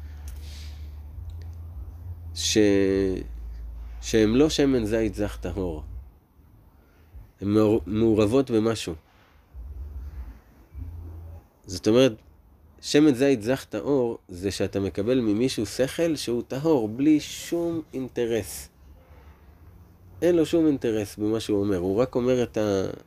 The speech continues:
את האמת. לעומת אדם אחר שהוא, שהוא מדבר דיבורים והוא מעורבב עם כל מיני אינטרסים,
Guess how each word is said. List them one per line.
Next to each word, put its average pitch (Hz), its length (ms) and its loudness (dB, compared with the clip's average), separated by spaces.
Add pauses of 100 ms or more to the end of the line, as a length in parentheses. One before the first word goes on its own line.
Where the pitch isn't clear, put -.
(480)
את 101 140 -8
האמת. 107 460 0 (1300)
לעומת 107 500 4
אדם 135 260 2
אחר 151 340 -2
שהוא, 107 320 0 (140)
שהוא 95 420 -4 (560)
מדבר 101 320 4
דיבורים 135 480 4
והוא 107 220 2
מעורבב 104 640 2 (840)
עם 101 100 -4
כל 135 160 0
מיני 131 160 4
אינטרסים, 120 800 0